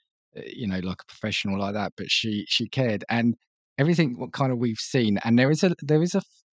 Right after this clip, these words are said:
a throwaway line where Frasier says, "Oh, do you remember what Mum used to say? A handshake is, is as good as a hug." So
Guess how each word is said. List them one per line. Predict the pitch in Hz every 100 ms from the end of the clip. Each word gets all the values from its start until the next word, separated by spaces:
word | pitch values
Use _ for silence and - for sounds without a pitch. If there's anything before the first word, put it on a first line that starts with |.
| -
a |
throwaway | 139 - 139 127 123
line | 127 131 101 95 95
where | 104 104 98 -
Frasier | 131 -
says, | 117 110
"Oh, | 117
do | 120
you |
remember | 123 123
what | 120 113
Mum | 127 117
used | 110 104
to | 110
say? | - 101 98
A |
handshake | - 120 113 107 104 107
is, | 98 - _
is | 110 101
as | 98
good | - 101
as | 95
a | 101
hug." | 117 82 - _ _ _ _ _ -
So | - 135 120